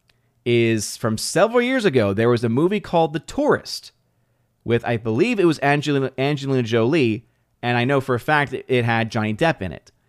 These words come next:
And that movie was one of the worst films to come out that year. It was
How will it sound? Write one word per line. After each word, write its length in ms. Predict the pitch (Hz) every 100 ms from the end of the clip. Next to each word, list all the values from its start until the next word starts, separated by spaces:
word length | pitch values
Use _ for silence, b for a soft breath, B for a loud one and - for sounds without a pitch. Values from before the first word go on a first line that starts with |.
| _ _ _ _
And 400 | 139 135 131 123 -
that 280 | 117 165 208
movie 340 | 269 180 127
was 200 | 117 117
one 140 | 127 147
of 60 |
the 80 | 127
worst 480 | 104 110 196 190 -
films 440 | 190 156 104 123
to 80 | -
come 180 | 113 123
out 160 | 113 110
that 200 | 104 92
year. 260 | 104 - -
It 60 |
was 180 | 170 131